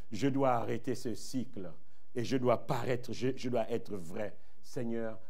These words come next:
devant toi. Et cela va passer par le travail. C'est pour ça que lorsque la Bible parle, euh, sur ce texte, la Bible nous dit que tout travail.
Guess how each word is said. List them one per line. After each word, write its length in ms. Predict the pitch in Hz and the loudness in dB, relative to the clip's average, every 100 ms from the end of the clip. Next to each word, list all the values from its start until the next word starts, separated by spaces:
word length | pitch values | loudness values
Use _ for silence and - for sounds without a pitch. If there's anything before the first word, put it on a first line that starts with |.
| - | -2
devant 300 | 104 104 104 | -2 -2 -2
toi. 280 | - 95 - - - - | -2 -2 -2 -4 -4 0
Et 80 | 156 | 0
cela 280 | - 190 208 | 0 -2 0
va 160 | 175 | 0
passer 440 | 156 - 135 - 156 | -2 -2 -2 -2 -2
par 340 | 143 104 87 - - - | -2 -2 -2 -2 -2 -2
le 160 | 107 98 | 0 0
travail. 600 | 98 - 113 120 117 - - - - - | 0 -2 -2 -2 -2 -2 -2 -2 -2 0
C'est 160 | - | 2
pour 120 | 160 175 | 4 4
ça 140 | 233 | 4
que 260 | 226 156 127 - - | 6 4 4 0 0
lorsque 260 | 139 208 208 | 6 6 8
la 200 | 180 156 | 8 8
Bible 380 | 147 220 160 139 | 6 4 6 6
parle, 560 | 147 202 208 185 120 - - - - | 4 4 6 6 4 0 -2 -2 2
euh, 140 | 127 | 4
sur 260 | 127 - 175 | 4 2 2
ce 140 | - | 2
texte, 500 | 135 - 185 - - - - - | 0 0 0 -2 -2 -2 -2 0
la 100 | 131 | 2
Bible 180 | 185 | 2
nous 120 | 202 190 | 2 2
dit 180 | 151 | 0
que 200 | 170 160 - - - | 0 0 0 -2 2
tout 180 | 311 320 | 4 4
travail. 580 | - - 117 117 113 | 2 0 0 0 0